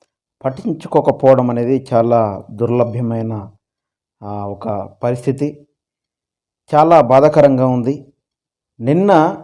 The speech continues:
ఆగస్టు పదిహేను మనకు వచ్చిన సమాచారం ప్రకారం నిన్న ఆగస్టు పదిహేను, నిన్న ఆగస్టు పదిహేనున స్వాతంత్ర దినోత్సవం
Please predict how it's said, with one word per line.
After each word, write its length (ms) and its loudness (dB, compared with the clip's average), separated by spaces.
ఆగస్టు 360 -2
పదిహేను 600 -2
మనకు 460 2
వచ్చిన 460 2
సమాచారం 640 0
ప్రకారం 640 0
నిన్న 320 -2
ఆగస్టు 560 -6
పదిహేను, 680 -6
నిన్న 260 -6
ఆగస్టు 420 -6
పదిహేనున 640 -6
స్వాతంత్ర 800 2
దినోత్సవం 760 0